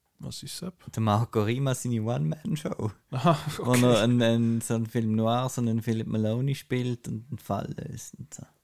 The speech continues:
Speaker 1: Okay. Ist das Les gewesen?
Speaker 2: Mm,
Speaker 1: Okay.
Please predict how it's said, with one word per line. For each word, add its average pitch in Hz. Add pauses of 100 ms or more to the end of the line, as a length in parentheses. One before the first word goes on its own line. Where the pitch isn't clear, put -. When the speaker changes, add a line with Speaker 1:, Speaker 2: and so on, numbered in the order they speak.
Speaker 1:
Okay. 139 (320)
Ist -
das 127
Les 131
gewesen? - (220)
Speaker 2:
Mm, - (1040)
Speaker 1:
Okay. -